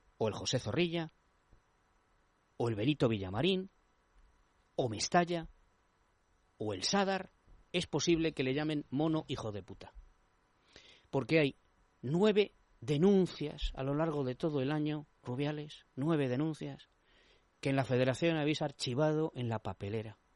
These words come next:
No habéis hecho ni puñetero caso. Nueve denuncias en siete estadios. Una de ellas, en concreto la del Sadar, dieciocho de febrero del veintitrés,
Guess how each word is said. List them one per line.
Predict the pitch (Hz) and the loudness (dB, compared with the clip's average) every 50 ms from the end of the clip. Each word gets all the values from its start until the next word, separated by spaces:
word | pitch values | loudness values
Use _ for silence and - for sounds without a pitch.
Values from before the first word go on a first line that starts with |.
| _ _ _ _ _ _ _ _ _ _ _ - | _ _ _ _ _ _ _ _ _ _ _ -4
No | 139 147 | -2 0
habéis | 147 143 127 151 | 0 0 0 -2
hecho | 147 - - 147 | -4 -6 -4 -4
ni | 135 127 117 | -4 -4 -4
puñetero | - 117 113 110 107 110 - 127 120 98 | -6 -6 -6 -6 -6 -6 -6 -6 -6 -6
caso. | - - 101 - - - _ _ _ _ _ _ _ - - - - - _ - | -8 -10 -12 -12 -12 -14 _ _ _ _ _ _ _ -20 -20 -20 -20 -20 _ -4
Nueve | 151 165 165 156 151 | -2 0 2 2 2
denuncias | 147 160 180 190 170 - 190 175 - - - | 2 2 0 0 0 -2 -2 -4 -4 -6 -8
en | 147 131 127 120 117 | -6 -6 -4 -4 -6
siete | - - 165 180 180 - 180 180 180 - _ | -2 0 0 0 0 0 -4 -4 -4 -4 _
estadios. | 139 117 - - 143 123 107 95 90 95 - - - _ _ _ _ _ - - - _ _ _ | -8 -8 -6 -6 -6 -6 -6 -8 -12 -16 -20 -20 -20 _ _ _ _ _ -20 -20 -20 _ _ _
Una | - 185 196 175 147 135 | -2 0 2 4 4 4
de | 143 160 | 4 4
ellas, | 160 165 208 233 262 - - - - _ _ _ _ _ _ | 4 2 0 -4 -4 -8 -10 -12 -14 _ _ _ _ _ _
en | 135 135 123 | -6 -6 -4
concreto | - 131 127 117 - 165 165 147 - 120 98 - _ _ | -2 -2 -2 0 2 2 2 2 0 -4 -8 -8 _ _
la | 123 117 113 110 | -6 -4 -2 -2
del | 107 104 101 | -4 -4 -4
Sadar, | - - 175 185 185 185 190 190 - | -2 0 0 0 0 -4 -6 -8 -6
dieciocho | 120 120 - - 175 180 - - 147 | -6 -8 -4 -4 -6 -6 -4 -6 -6
de | 127 120 - | -6 -6 -6
febrero | - 113 110 107 104 104 101 | -4 -4 -4 -2 -4 -4 -6
del | 101 98 104 | -6 -6 -4
veintitrés, | 127 175 180 180 170 - 113 107 - - 196 220 233 - - - - | -4 -4 -4 -4 -6 -8 -10 -8 -4 -2 -2 -2 -2 -6 -10 -14 -16